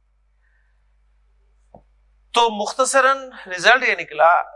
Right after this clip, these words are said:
کہ جملہ فعلیہ میں آپ کا مرکب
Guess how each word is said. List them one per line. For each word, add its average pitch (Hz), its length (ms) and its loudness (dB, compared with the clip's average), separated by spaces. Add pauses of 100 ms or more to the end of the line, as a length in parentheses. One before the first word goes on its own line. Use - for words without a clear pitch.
(300)
کہ 185 460 2 (420)
جملہ 175 480 0
فعلیہ 170 320 -6 (160)
میں 156 400 -6 (360)
آپ 143 440 2
کا 156 300 0 (840)
مرکب 143 540 0